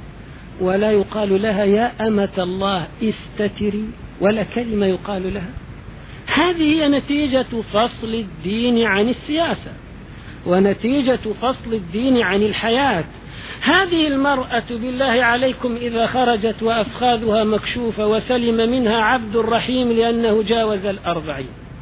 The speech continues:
وعنده ليس زوج عدد من الزوجات، أيسلم منها الشباب؟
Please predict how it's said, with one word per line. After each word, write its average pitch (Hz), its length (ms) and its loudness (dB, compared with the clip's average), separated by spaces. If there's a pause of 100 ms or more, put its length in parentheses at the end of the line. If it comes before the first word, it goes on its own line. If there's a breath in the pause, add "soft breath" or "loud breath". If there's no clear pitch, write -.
(760 loud breath)
وعنده 226 760 2
ليس 233 320 0
زوج 226 420 2
عدد 208 440 2
من 185 280 2
الزوجات، 170 560 -4 (160)
أيسلم 240 560 0
منها 185 680 2
الشباب؟ 180 520 -4